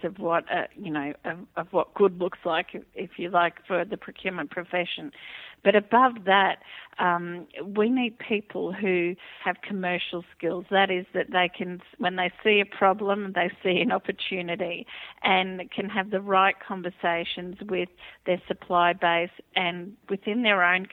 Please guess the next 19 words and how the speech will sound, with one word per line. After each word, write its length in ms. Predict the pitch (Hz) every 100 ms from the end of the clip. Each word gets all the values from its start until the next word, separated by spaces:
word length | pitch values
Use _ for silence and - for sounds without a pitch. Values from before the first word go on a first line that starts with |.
| -
company. 500 | 175 - 147 - -
When 200 | 233 226
you 140 | 233 254
look 140 | 302
at 80 | 330
large 400 | 247 214 208 214
organisations, 920 | 196 185 180 175 175 180 175 - 196 -
there's 240 | 202 180 202
not 360 | 196 226 - -
that 180 | 214
many 400 | 196 190 185 180
roles 560 | 180 196 175 170 180 214 - _
or, 440 | - 175 175 170 -
um, 300 | 180 170 165 151 - _
functions, 540 | 190 190 - 190 165 175
if 140 | 170 -
you 100 | 190
like, 360 | 180 165 160 - - - _
that 100 | 196